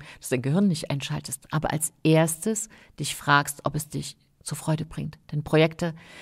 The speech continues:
in denen keine Freude drin steckt, steckt doch kein Segen drin. Vielleicht hast du das schon gemerkt, dass so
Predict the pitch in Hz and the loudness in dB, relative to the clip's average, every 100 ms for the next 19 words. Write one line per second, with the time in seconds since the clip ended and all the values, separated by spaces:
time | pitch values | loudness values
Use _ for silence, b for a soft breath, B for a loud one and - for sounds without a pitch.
0 | B B 160 160 156 214 233 - 208 180 | B B 0 0 4 4 4 4 4 4
1 | - 143 - 127 - - - - - - | -2 -8 -6 -10 -12 -20 -10 -8 -6 -8
2 | 156 160 - 131 147 156 - 165 170 _ | -4 -4 -4 -6 -8 -12 -10 -12 -12 _
3 | _ _ _ _ _ _ _ _ _ _ | _ _ _ _ _ _ _ _ _ _
4 | _ _ - - 147 - 143 156 143 135 | _ _ -14 -4 -2 -2 -6 -6 -6 -4
5 | 143 147 139 139 151 - - - | -4 -2 -4 -6 -8 -4 -4 -4